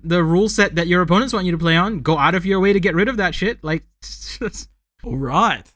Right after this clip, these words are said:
Speaker 2: All right. So, um, yeah, I've got a tidy little backlog of Final Fantasy now. So that's
Speaker 1: Yeah.
Speaker 2: cool.
Speaker 1: Look, you remember when we said, like, don't eat a whole cheesecake? Don't play Final Fantasies back to back.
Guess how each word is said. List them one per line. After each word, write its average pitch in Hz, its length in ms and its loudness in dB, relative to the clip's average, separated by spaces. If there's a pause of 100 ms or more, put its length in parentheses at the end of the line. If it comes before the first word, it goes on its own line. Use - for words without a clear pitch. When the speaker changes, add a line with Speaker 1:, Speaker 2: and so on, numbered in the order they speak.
(120)
Speaker 2:
All 143 140 -10
right. 160 420 -4
So, 113 440 -8 (540)
um, 113 400 -4 (100)
yeah, 160 300 0
I've 135 120 -8
got 170 120 -2
a 139 100 -4
tidy 123 540 -6
little 127 220 -10 (160)
backlog 113 480 -10
of 107 220 -14
Final 104 260 -10
Fantasy 127 480 -8
now. - 100 -16
So 226 60 -8
that's 254 80 -2
Speaker 1:
Yeah. 302 680 0
Speaker 2:
cool. - 80 -14 (400)
Speaker 1:
Look, 180 460 2 (720)
you 160 80 -2
remember 233 200 4
when 233 100 2
we 185 80 2
said, 156 260 0
like, 143 300 0 (300)
don't 135 220 -2
eat 151 120 0
a 139 40 0
whole 143 180 -2
cheesecake? 156 640 -2 (380)
Don't 269 200 -6
play 151 200 -2
Final 113 260 -6
Fantasies 101 500 -8
back 92 240 -12
to 92 80 -16
back. 87 480 -16